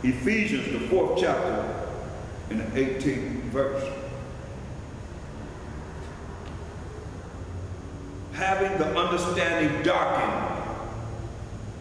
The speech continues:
being alienated from the life of the Most High through the ignorance that is in them,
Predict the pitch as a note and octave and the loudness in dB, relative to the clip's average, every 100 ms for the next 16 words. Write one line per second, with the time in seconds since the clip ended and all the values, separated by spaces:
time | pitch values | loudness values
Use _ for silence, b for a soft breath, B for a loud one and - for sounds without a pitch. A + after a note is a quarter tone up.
0 | - - - C#3+ C#3 - D3+ F#3+ G#3+ A3+ | -8 -6 4 6 6 4 2 2 0 0
1 | A3+ A3+ A3+ A3 - C#3+ - B2+ F3 G3+ | 4 6 6 6 6 6 6 4 4 4
2 | D3+ C3 - - - C3 - E3 E3+ C#3+ | 4 2 0 -2 0 2 2 4 4 4
3 | - E3 C3+ D#3 - C3 - - - G3 | 2 2 4 4 4 2 2 0 2 4
4 | G3 D3+ B2+ B2+ B2+ B2+ - - - - | 4 0 0 -2 -2 -4 -6 -6 -8 -8
5 | - B2+ C3+ C3 C3+ D#3+ D3 B2+ - | -4 2 4 4 2 4 6 4 4